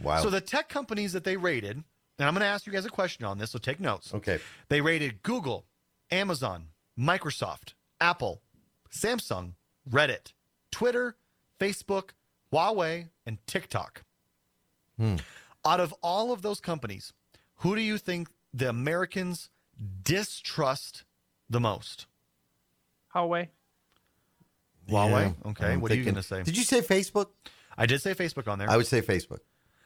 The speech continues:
Speaker 2: Facebook. Actu-, well, actually, out of all of 'em, TikTok was the most distrusted platform, and I believe it, part of that is because of the whole Trump thing where he was
Speaker 1: Yeah.
Speaker 2: like,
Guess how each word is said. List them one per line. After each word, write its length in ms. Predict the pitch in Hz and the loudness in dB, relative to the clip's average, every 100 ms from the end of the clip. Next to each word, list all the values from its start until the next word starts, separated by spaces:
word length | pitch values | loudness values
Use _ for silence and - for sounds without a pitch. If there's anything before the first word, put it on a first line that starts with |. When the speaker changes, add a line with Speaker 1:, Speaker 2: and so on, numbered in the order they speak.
| _ _ _ - - | _ _ _ -20 -4
Speaker 2:
Facebook. 520 | 156 156 - 123 107 - - | 0 0 -2 -4 -4 -6 -2
Actu-, 360 | 131 131 - 135 | 0 0 -2 2
well, 80 | |
actually, 460 | 175 190 - 185 156 - | 2 2 0 -2 -2 -2
out 120 | 143 | -2
of 100 | 135 | 0
all 300 | 151 185 233 | 0 0 0
of 100 | 202 | -2
'em, 220 | 233 247 _ _ _ - | -4 -6 _ _ _ -6
TikTok 680 | - 196 - 131 95 - - - | -4 -4 -2 -2 -2 -6 -10 -4
was 220 | 131 117 | -2 0
the 120 | 135 | -2
most 480 | 131 135 170 - - _ _ _ - 107 | 2 0 0 -6 -18 _ _ _ -10 -4
distrusted 800 | 95 170 214 - 208 185 - 185 - _ _ _ - | 0 0 0 -4 -2 -2 -2 -6 -6 _ _ _ -14
platform, 600 | - 165 139 - 107 113 - | -2 0 0 -2 -2 -2 -2
and 120 | 156 | 0
I 60 | 151 | 2
believe 440 | 170 240 311 240 | 2 0 0 -2
it, 140 | 160 | -4
part 260 | - 254 285 | -4 -2 0
of 80 | 233 | 0
that 120 | 185 | -2
is 80 | 156 | -2
because 320 | 156 - 156 | -4 -2 -2
of 80 | 147 | -2
the 120 | 143 | -2
whole 220 | 151 147 | 0 -2
Trump 340 | 127 - 156 - | -4 -6 -6 -4
thing 320 | 143 147 147 | -2 -2 -2
where 100 | 123 | -2
he 100 | 127 | 2
was 100 | 107 | 4
Speaker 1:
Yeah. 60 | |
Speaker 2:
like, 240 | 90 117 | 4 2